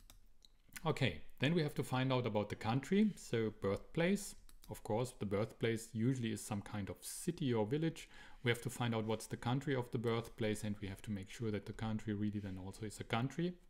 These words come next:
You remember the women's soccer team there, which is,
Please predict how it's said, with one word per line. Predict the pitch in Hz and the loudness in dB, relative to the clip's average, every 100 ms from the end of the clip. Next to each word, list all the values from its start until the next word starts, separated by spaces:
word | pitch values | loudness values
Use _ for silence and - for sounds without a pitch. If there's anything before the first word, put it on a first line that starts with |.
| - - | -20 -12
You | 101 | -8
remember | 92 92 104 104 | -6 -2 0 0
the | 95 95 - - - - - - - - | 0 -4 -10 -20 -18 -16 -12 -12 -12 -4
women's | 113 113 113 110 - - - | 0 2 2 0 -6 -14 -16
soccer | - 127 - 123 - | -8 -8 -6 -6 -6
team | 131 123 120 | -2 0 0
there, | 120 120 135 | 0 0 -2
which | 135 113 - | -2 -6 -8
is, | 107 - | -10 -10